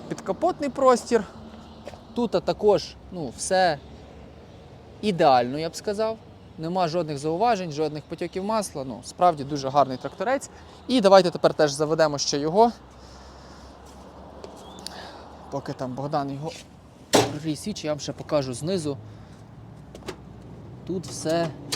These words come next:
сухо, добре. Не піднімає мені камера. Також за... Ой, перепрошую за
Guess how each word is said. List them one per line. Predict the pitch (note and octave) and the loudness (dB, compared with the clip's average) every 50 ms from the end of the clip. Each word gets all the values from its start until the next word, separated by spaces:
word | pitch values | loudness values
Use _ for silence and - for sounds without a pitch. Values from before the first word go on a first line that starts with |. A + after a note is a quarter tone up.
| - - - - - - - - - - - - - - - | -10 -10 -14 -16 -16 -14 -14 -14 -14 -14 -14 -14 -14 -10 -6
сухо, | - G3+ G#3 G3+ F#3+ F3 - - F#3+ F#3+ F#3 | -4 -2 -2 -2 -2 -4 -4 -2 0 0 0
добре. | F3 D#3 D3+ E3 F3 F#3 G3 G3 F3+ F#3+ F#3+ G3 G3 G3 F#3+ - - - - - - - - - - - - - - - - - - - - - - - - - - - - - - - - - - - - - - - C3+ C3+ C3+ - C3+ C3+ | 0 0 2 2 4 4 4 2 2 2 2 2 2 2 0 -4 -10 -14 -14 -14 -14 -14 -14 -16 -16 -16 -16 -16 -16 -16 -14 -14 -14 -14 -14 -14 -14 -14 -14 -14 -14 -14 -14 -14 -14 -14 -14 -14 -14 -14 -14 -14 -14 -14 -14 -14 -14 -14 -14 -12
Не | C#3 D3 C#3 | -10 -12 -10
піднімає | - C#3+ D3 D3 C#3+ C#3+ D3+ D3+ D3+ D3 | -10 -10 -10 -10 -10 -8 -8 -8 -8 -8
мені | C#3+ C#3+ C#3+ | -10 -12 -14
камера. | C#3+ - - E3+ F3 F#3 F3+ F3 F3 E3 - - - - - - - - - - - - - - - - - - - - - - - - - - - - - - - - - - - - - - - - - - - - - - - - - - - - - - - - - - - - - A#5 A5+ - - - - - - - - - - - - - - - - - - - - - - - - - - - - - - | -14 -10 -8 -6 -6 -6 -6 -8 -8 -10 -12 -14 -20 -20 -20 -20 -20 -20 -20 -20 -20 -20 -20 -20 -20 -20 -20 -20 -20 -20 -20 -20 -20 -20 -20 -20 -20 -20 -20 -20 -20 -20 -20 -20 -20 -20 -20 -20 -20 -20 -20 -20 -20 -20 -20 -20 -20 -20 -20 -20 -20 -20 -20 -14 -12 -10 -10 -10 -10 -8 -8 -8 -10 -10 -10 -10 -10 -6 -4 -4 -4 -4 -6 -8 -10 -10 -10 -10 -10 -8 -8 -8 -8 -8 -10 -12 -12 -12 -12 -12 -10 -4 -2
Також | - - - G3+ F3+ D#3 | -2 8 10 10 10 10
за... | - E3+ D#3+ - - | 8 2 0 4 4
Ой, | F#3 F#3 - - - - - | 4 4 4 0 -6 -2 2
перепрошую | D3 C#3 C3+ - - E3 D#3+ D3 - - D#3+ D3+ D3+ C#3+ | 4 4 4 4 6 6 6 6 6 2 2 2 0 0
за | C3+ C3+ D3+ D3+ D3 C#3+ | 4 8 10 10 10 10